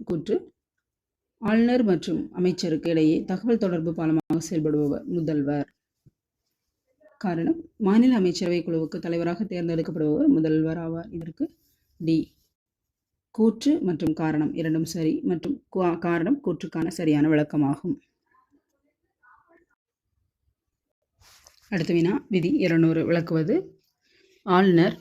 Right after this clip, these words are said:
மசோதாவை குடியரசுத் தலைவரின் ஒப்புதலுக்காக வைத்துக்கொள்ளல். அடுத்த வினா, இந்திய அரசியல் சாசனத்தின் நூற்றி அறுபத்தி நான்காவது பிரிவு டேஸ் நலத்திற்காக தனியாக ஒரு அமைச்சரை மாநில அரசு நியமி-,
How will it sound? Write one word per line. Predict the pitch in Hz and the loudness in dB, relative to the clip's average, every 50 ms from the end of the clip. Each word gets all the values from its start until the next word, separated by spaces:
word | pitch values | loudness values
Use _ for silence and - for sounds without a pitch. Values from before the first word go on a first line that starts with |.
| - | -6
மசோதாவை | 233 180 170 170 - 180 165 170 170 165 170 190 185 | -4 -4 -2 -2 -2 0 0 0 0 0 0 -2 -2
குடியரசுத் | - 190 190 214 208 208 - | -2 0 0 2 0 0 -2
தலைவரின் | - 180 175 170 170 165 165 170 | -2 0 2 2 4 4 4 4
ஒப்புதலுக்காக | 165 170 170 170 170 170 165 170 165 160 - - - | 4 2 0 0 0 -2 -2 -2 -4 -4 -4 -2 -2
வைத்துக்கொள்ளல். | 185 175 170 165 180 165 - 175 165 160 165 160 156 - - _ _ _ _ _ _ _ - - _ _ _ _ _ _ _ _ _ _ _ _ _ _ _ _ _ _ _ _ _ _ _ _ _ _ _ _ _ _ _ _ _ _ _ _ _ _ _ _ _ _ _ _ _ _ _ _ _ _ _ _ _ _ _ _ _ _ _ _ _ _ _ _ _ - - | 0 0 0 -2 -4 -6 -4 -2 0 2 2 2 2 0 -4 _ _ _ _ _ _ _ -20 -20 _ _ _ _ _ _ _ _ _ _ _ _ _ _ _ _ _ _ _ _ _ _ _ _ _ _ _ _ _ _ _ _ _ _ _ _ _ _ _ _ _ _ _ _ _ _ _ _ _ _ _ _ _ _ _ _ _ _ _ _ _ _ _ _ _ -12 -6
அடுத்த | - 180 - 170 180 | -4 -4 -2 2 4
வினா, | 170 165 160 170 240 - - - - _ _ _ _ _ _ | 4 6 6 6 4 0 -2 -8 -18 _ _ _ _ _ _
இந்திய | - 196 208 220 226 | 0 2 4 6 4
அரசியல் | 202 180 180 180 - 185 175 165 | 4 4 0 -2 -2 -4 -4 -2
சாசனத்தின் | - 175 165 170 165 160 151 160 196 220 220 | -2 -2 -2 0 0 0 2 2 0 0 2
நூற்றி | 190 196 220 - - 226 - | 2 0 0 -2 -2 -4 -4
அறுபத்தி | - - 180 175 175 170 185 | -2 0 0 0 2 2 2
நான்காவது | 180 165 160 165 165 160 160 160 156 160 | 2 4 4 6 4 4 4 2 0 -2
பிரிவு | 160 160 151 151 170 | -2 -2 -2 -2 -2
டேஸ் | 170 - 180 180 180 233 226 - | -4 -4 -4 -4 -4 -4 -4 -2
நலத்திற்காக | - 170 160 165 160 165 - 160 - - 165 151 156 170 - | 0 2 2 2 2 0 -2 -4 -4 -4 -6 -4 -4 -4 -4
தனியாக | - 170 175 180 175 165 160 156 151 165 190 202 | -2 -2 0 2 2 2 2 0 0 0 0 0
ஒரு | 175 170 | 0 0
அமைச்சரை | 175 165 175 180 165 - - 160 160 151 - - - - _ _ _ _ _ _ _ _ _ _ - | 0 0 -2 -2 -4 -4 -6 -6 -6 -6 -6 -8 -10 -12 _ _ _ _ _ _ _ _ _ _ 0
மாநில | 185 190 196 196 190 180 | 2 4 4 4 4 2
அரசு | 165 165 160 165 185 185 262 - _ _ _ _ _ _ | 2 0 -2 -2 -4 -6 -6 -6 _ _ _ _ _ _
நியமி-, | 196 185 190 180 175 165 165 | 2 2 4 4 4 2 0